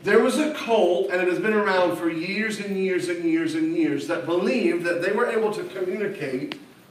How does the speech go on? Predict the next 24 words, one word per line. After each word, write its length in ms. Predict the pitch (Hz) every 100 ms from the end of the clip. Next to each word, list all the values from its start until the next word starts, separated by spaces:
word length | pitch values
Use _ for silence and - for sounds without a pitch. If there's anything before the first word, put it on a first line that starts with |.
| -
with 180 | 165 170
a 60 |
group 320 | 160 202 240
of 200 | 214 180 202
interdimensional 840 | 254 269 226 233 233 226 196 208
beings, 460 | 220 196 147 131 -
and 180 | 175 180
Gene 280 | - 254 240
Roddenberry 580 | 220 220 - 190 175 170
is 80 | 151
one 180 | 247
of 160 | 240 -
them. 120 | - - - - - - -
I 40 | -
mean, 160 | 208
have 40 | 214
you 80 | 269
ever 320 | 269 220 220
been 100 | 226
amazed 540 | 208 190 196 220 - 202
at 100 | -
how 400 | 185 - - -
cutting 360 | 202 208 185
edge 680 | 165 165 170 202 - -